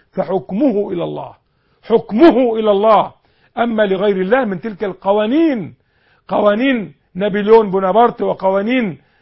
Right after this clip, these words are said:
ال-، ال-، ال-، ال-، هؤلاء الكفار، وهي حسالة وعصارة عقول،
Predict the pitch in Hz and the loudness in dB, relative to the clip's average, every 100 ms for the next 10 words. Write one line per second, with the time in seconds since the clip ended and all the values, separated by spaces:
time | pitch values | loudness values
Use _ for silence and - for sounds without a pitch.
0 | _ 98 98 95 92 87 87 85 85 90 | _ -4 -2 -2 -4 -4 -6 -6 -4 -4
1 | - - - 160 202 190 226 185 196 165 | -4 -6 -8 -4 -2 0 -2 -4 -6 -8
2 | - 233 320 330 226 _ _ _ _ _ | 2 6 8 6 -4 _ _ _ _ _
3 | _ - 175 190 233 226 220 - 202 196 | _ -6 -2 2 4 2 0 -4 -4 -4
4 | 240 277 277 269 254 240 233 214 196 208 | -4 -2 -2 -2 0 -2 -2 -4 0 2
5 | 208 220 202 226 269 277 262 - 220 160 | 2 2 2 2 4 4 2 0 -4 -6
6 | _ _ - 170 214 - 302 294 226 | _ _ -10 2 2 6 4 4 2